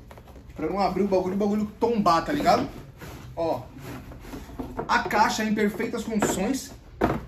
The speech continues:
Certo? As duas divisórias. Aqui tem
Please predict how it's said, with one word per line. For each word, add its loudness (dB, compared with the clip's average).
Certo? 0
As 4
duas 4
divisórias. 6
Aqui 2
tem 4